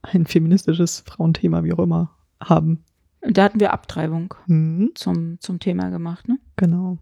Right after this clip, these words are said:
Speaker 2: Was noch so ein aktuelles Thema war, ich hab über Homeschooling mit meinen Kindern gesprochen.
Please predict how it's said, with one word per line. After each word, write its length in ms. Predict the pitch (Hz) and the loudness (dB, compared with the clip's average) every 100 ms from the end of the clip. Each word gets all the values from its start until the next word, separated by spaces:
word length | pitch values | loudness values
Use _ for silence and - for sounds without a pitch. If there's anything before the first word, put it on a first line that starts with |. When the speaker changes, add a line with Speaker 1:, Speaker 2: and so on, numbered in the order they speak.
| - | 0
Speaker 2:
Was 160 | 208 233 | 0 4
noch 100 | 226 | 2
so 80 | 214 | 2
ein 60 | |
aktuelles 540 | - 214 214 208 208 - | 0 0 0 0 0 2
Thema 300 | 220 208 202 | 2 4 2
war, 500 | 196 196 190 190 - - | 4 4 4 0 -2 -4
ich 180 | 196 226 | 0 0
hab 100 | 190 | 0
über 180 | 180 190 | 2 4
Homeschooling 840 | 185 233 - 233 233 247 262 285 _ | 4 0 -2 -2 0 2 0 -2 _
mit 160 | 208 - | -6 0
meinen 120 | 220 | -2
Kindern 300 | 185 226 233 | 0 0 0
gesprochen. 560 | 262 - - 233 269 | -2 -6 -4 -4 -4